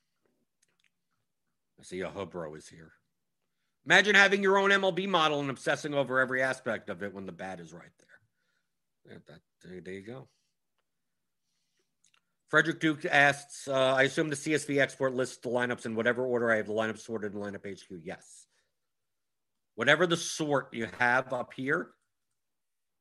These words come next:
that's what the, the C S V is gonna come out. It didn't used to be like that, but I, so I'm part of the Lineup H Q team now. That was one thing that I said. And I said, "It has to be," it used to just be fantasy points, no matter what you did.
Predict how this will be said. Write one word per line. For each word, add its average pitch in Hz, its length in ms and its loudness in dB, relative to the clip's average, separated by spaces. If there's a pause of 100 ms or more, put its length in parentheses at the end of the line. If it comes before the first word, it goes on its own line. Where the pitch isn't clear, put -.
(160)
that's 107 260 -6
what - 220 -4
the, 104 260 -2
the 101 160 -6
C 107 220 -8
S 95 100 -10
V 95 140 -12
is 80 80 -10
gonna 78 140 -16
come - 180 -20
out. 76 200 -20
It 113 120 -12
didn't 185 160 -2
used 190 220 -2
to 143 60 -6
be 92 120 -8
like 71 220 -18
that, - 180 -20 (140)
but 82 100 -16 (320)
I, 95 320 -6 (1080)
so - 140 -20
I'm 107 120 -10
part 110 220 -6
of 95 60 -12
the 95 60 -10
Lineup 90 280 -10
H 82 200 -16
Q 101 120 -14
team 65 220 -20
now. 52 80 -20 (1700)
That 80 80 -18
was 82 120 -16
one 87 160 -12
thing 85 220 -12
that 85 140 -10 (420)
I 90 80 -10
said. 82 260 -18
And 73 80 -20
I 76 60 -18
said, 80 180 -16
"It 82 140 -14
has 92 220 -10
to 82 100 -16
be," 76 320 -14 (340)
it 110 80 -12
used 170 180 -2
to 151 60 -12
just 143 280 0
be 113 80 -8
fantasy 101 400 -6
points, - 420 -20
no 90 80 -14
matter 92 200 -10
what 98 280 -8
you - 80 -20
did. - 300 -20